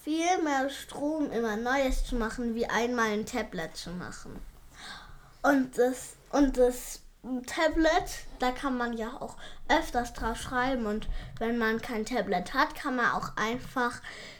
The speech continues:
immer das Papier zweimal benutzen. Weil, aber es geht auch darum, wie man das Tablet lädt, zum Beispiel mit Kohle oder mit Solaranlagen. Also wir laden ja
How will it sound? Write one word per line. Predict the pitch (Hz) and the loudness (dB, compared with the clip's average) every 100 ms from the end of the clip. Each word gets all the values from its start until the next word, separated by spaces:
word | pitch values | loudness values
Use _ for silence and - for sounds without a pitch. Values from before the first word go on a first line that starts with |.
| - _ | -20 _
immer | - 277 277 247 226 - 202 | 4 4 6 6 6 4 2
das | 233 262 - | 2 2 -2
Papier | - 285 - - 269 262 240 233 | -6 -4 -4 -4 0 2 2 0
zweimal | - - 220 220 220 196 196 | -6 -2 0 0 -2 -2 -4
benutzen. | 202 196 185 175 175 - - 113 117 - - - | -6 -8 -8 -10 -12 -18 -16 -14 -10 -8 -6 -4
Weil, | 185 190 214 - - - - | -4 -4 -6 -12 -14 -6 -2
aber | 226 214 | 2 4
es | 214 - | 2 0
geht | 254 - | -6 -4
auch | 202 | -6
darum, | - 220 220 233 226 196 | -4 -2 2 2 2 0
wie | 233 240 - - - | 0 0 -4 -12 -10
man | 233 240 220 226 | -2 2 2 2
das | 214 214 - | 0 -2 -4
Tablet | 262 214 202 185 - | -4 -2 -2 -4 0
lädt, | 240 277 247 175 - - | 2 6 6 4 -4 -12
zum | - 220 214 | -8 -6 -2
Beispiel | 214 185 151 - 165 185 | 0 2 0 -4 -4 -4
mit | 202 185 180 - - - - - - - - - - - - | -4 -4 -4 -6 -10 -10 -12 -14 -14 -16 -20 -16 -8 -8 -6
Kohle | - 254 247 285 339 320 - | -2 6 8 8 6 4 4
oder | 277 277 269 | 4 6 4
mit | 262 254 240 - - - - - - | 2 0 0 -2 -10 -14 -16 -16 -12
Solaranlagen. | - 254 269 285 240 220 190 190 175 | -2 4 8 10 8 4 0 -2 -4
Also | 196 214 214 220 | -6 -4 -4 0
wir | 285 349 | 2 2
laden | 349 285 294 285 | 4 4 2 2
ja | 254 | 2